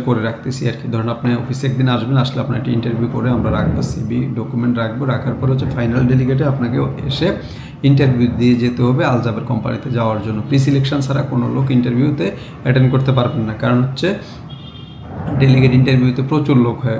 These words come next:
ডেলিগেট এত লোকের ইন্টারভিউ নিতে চাচ্ছে না। ওরা আসলে যেই লোকগুলা থেকে, আহ, মোটামুটি একটা বাছাই করে আমরা রাখি, ওখান থেকে এই লোকগুলা বাছাই করে নিয়ে যায়, কারণ ওদের লোকের দরকার ধরেন পঞ্চাশ জন, কিন্তু ইন্টারভিউ দিন পাঁচশো জন আসলে পাঁচশো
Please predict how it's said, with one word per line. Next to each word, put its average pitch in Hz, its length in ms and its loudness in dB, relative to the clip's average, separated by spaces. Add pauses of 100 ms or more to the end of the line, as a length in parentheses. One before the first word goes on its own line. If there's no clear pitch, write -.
(120)
ডেলিগেট 123 300 2
এত 131 140 0
লোকের 123 220 0
ইন্টারভিউ 117 340 0
নিতে 123 320 -2
চাচ্ছে 135 260 -4
না। 120 100 0
ওরা 113 160 0
আসলে 123 260 0
যেই 123 200 2
লোকগুলা 131 420 4
থেকে, 135 260 0
আহ, - 720 -4
মোটামুটি 127 520 4
একটা 120 200 0
বাছাই 120 340 2
করে 131 180 4
আমরা 123 180 6
রাখি, 117 260 -2
ওখান 131 220 0
থেকে 113 200 -4
এই 113 80 -2
লোকগুলা 110 280 -4
বাছাই 110 300 -4
করে 110 200 -4
নিয়ে 110 160 -4
যায়, 107 180 -6
কারণ 127 160 2
ওদের 127 160 4
লোকের 131 300 4
দরকার 127 260 2
ধরেন 120 240 0
পঞ্চাশ 123 380 4
জন, 107 180 -4
কিন্তু 113 180 0
ইন্টারভিউ 123 320 6
দিন 117 200 0
পাঁচশো 123 280 -2
জন 120 180 2
আসলে 113 260 -6
পাঁচশো - 220 -8